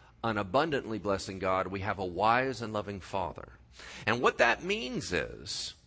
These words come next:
that He knows when another blessing will spoil or enable you. And He is not going to do that. I would suggest to you, and this is just speculation, but I would suggest to you that it is possible that all the children of God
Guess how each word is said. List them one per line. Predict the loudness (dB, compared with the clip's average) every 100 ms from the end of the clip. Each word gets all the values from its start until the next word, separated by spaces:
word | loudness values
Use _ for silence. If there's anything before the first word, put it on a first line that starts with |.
| -20 -20 -20 -20 0
that | 0
He | 2 0 -2
knows | 2 4 6 4 4 0 -2
when | 2 6 6 4 2 2
another | 4 6 6 6
blessing | 4 4 4 2 -2 -2 -4 -4
will | -4 -2
spoil | -2 0 2 2 2 0
or | 0 0
enable | 0 -2 -2 -4
you. | -8 -12 -20 -20 -20 -18 -16 -6
And | -2
He | 0
is | 0 2
not | 2 2
going | 0 0
to | 0
do | 0 0 -2
that. | -4 -8 -10 -20 -20 -18 -16 -2
I | 4 6
would | 6
suggest | 4 2 6 6 6 4
to |
you, | 4 6
and | 4
this | 2
is | 2
just | 4 4
speculation, | 6 4 6 8 8 8 8 4 6
but | 6
I | 6
would | 4
suggest | 0 -2 2 4 6 2
to | 0
you | 4 6 4 0 -12 -20 -20 -20 -20 -18 4
that | 6
it | 8
is | 4
possible | 2 0 8 10 10 6 4 6 6
that | 6 4 6
all | 8 10 10 8
the | 6
children | 4 0 2 0
of | 2
God | 4 8 10 8 8